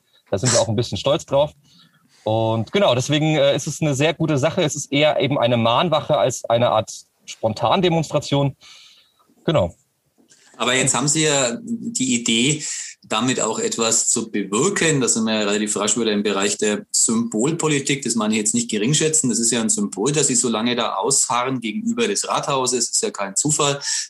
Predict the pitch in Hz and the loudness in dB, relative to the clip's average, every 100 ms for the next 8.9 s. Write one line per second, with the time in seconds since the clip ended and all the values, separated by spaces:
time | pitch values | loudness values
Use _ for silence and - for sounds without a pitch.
0 | - 113 113 - 107 143 139 127 127 131 | -2 0 0 0 0 0 0 0 0 0
1 | 120 120 - - 123 - 110 123 160 131 | 0 -2 -8 -4 0 2 2 2 2 2
2 | 123 120 123 - 117 117 120 - 120 117 | -2 0 0 0 0 -2 -2 -4 -2 -2
3 | 127 131 - 120 123 110 131 139 139 - | -2 -2 -2 0 0 2 2 2 0 -6
4 | - - 101 127 120 113 104 101 104 98 | -16 -4 -2 2 2 2 2 0 0 -2
5 | 110 - - 110 101 104 117 117 110 110 | -4 -2 -2 -2 0 0 0 -2 -2 -2
6 | 113 131 120 123 107 113 113 165 185 156 | 0 -2 -4 -6 -2 0 2 2 2 0
7 | 156 151 139 139 139 131 123 135 147 131 | 0 0 2 2 0 0 -2 -4 -2 0
8 | 104 98 143 156 120 123 117 117 | 0 0 0 -2 -2 0 0 0